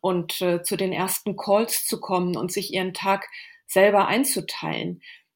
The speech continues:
Das ist sonst auch nicht unbedingt das Thema, wenn die Leute vor Ort in der Firma, im Betrieb sind und alles seine geordneten Abläufe zwangsläufig hat, weil sie unter Beobachtung sind sozusagen. Also das musste jetzt auch noch mal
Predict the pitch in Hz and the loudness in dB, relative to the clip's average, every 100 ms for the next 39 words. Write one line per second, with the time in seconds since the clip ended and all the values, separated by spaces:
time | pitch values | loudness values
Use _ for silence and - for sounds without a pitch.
0 | - 202 - 220 - 220 214 - 254 - | -2 -2 0 0 0 0 2 4 4 4
1 | 247 - 175 175 170 160 175 - - 190 | -2 -2 0 0 0 0 -4 -4 -2 0
2 | 185 175 165 170 170 165 170 170 185 175 | 2 0 0 0 0 2 2 2 0 -4
3 | - - - 190 190 185 185 - 180 185 | -4 -6 0 2 2 2 0 -4 -4 -4
4 | - 208 196 185 180 180 175 180 - 190 | -4 -2 0 0 -2 -2 -4 -6 -8 -8
5 | 180 - 196 185 185 - 180 180 175 - | -6 0 2 2 -2 -4 -2 -2 -4 -12
6 | - - 180 190 190 180 185 185 185 185 | -16 -2 0 0 0 2 2 0 2 0
7 | 185 185 - 185 175 202 208 - 190 190 | -2 -8 -6 -6 -2 0 0 2 2 2
8 | 185 - - 185 190 - 180 233 294 247 | -2 -4 -2 -2 -2 0 2 2 2 -2
9 | 196 170 160 175 175 185 190 170 180 269 | -4 -4 -2 -2 -2 -4 -6 -4 0 2
10 | 240 180 - 156 156 110 - - 117 - | 2 -2 -6 -10 -8 -10 -10 -10 -10 -10
11 | 160 - - 151 160 202 208 196 185 196 | -12 -8 -4 -2 -2 -8 -6 -4 -2 -2
12 | 190 - - - - - 214 240 254 - | -4 -10 -12 -16 -8 -2 0 2 2 2
13 | 226 214 214 - 208 208 208 202 190 202 | 2 2 0 0 0 0 -4 -4 -2 -2